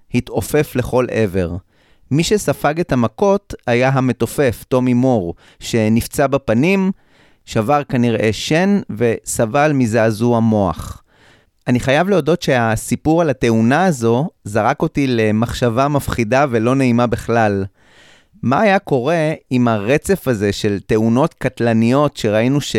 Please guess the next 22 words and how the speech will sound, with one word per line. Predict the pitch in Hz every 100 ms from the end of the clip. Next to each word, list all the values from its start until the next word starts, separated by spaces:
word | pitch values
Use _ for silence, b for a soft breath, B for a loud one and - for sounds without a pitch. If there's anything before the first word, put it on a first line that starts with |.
| 101 98 B B B B
אה, | 104 104
קורה | - 123 135
במיני | 147 127 131 151 139
הסדרה | - 117 113 139
הזו | 151 113 117
לאומנים | 110 104 98 85 113 113 131 139
כמו | 127 - 120 117 110 95
באדי | 120 117
הולי | 113 131 185 160 131 98
ואדי | 110 107 - 139 131
קוקרן, | - 190 - 131 127 127 147 b b b b _
לא | 131 180
היה | 226 175
מדלג | 143 120 120 117 107 104
על | 101 - -
חברי | - 104 117 120
הלהקה | 113 110 107 127 123
האיזוטרית | 110 107 - 143 131 120 120 143 139 123 117
הזו, | 104 92 95 85
נכון | 107 107 113 110
לרגע | 107 101 92 - 104 92 104
זה? | 98 101